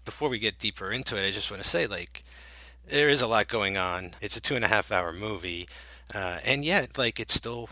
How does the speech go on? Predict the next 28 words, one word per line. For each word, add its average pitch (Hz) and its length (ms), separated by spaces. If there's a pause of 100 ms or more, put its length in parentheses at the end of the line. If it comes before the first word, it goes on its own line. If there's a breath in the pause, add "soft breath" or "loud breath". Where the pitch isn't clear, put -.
like, 104 300
pretty 113 180
breezy, 117 460
easy, 113 640
and, 101 480 (120)
like, 98 240
not 98 360
very 98 180
hard 104 180
to - 80
follow. 90 440 (100)
And 110 80
not 139 140
as 175 100
hard 160 220
as 131 100
the 117 80
last 107 320
one, 80 160
I 80 80
would 87 140
say. - 160 (180)
I, 107 60
I 107 40 (180)
had 113 100
an 95 120
easier 123 320
time 101 440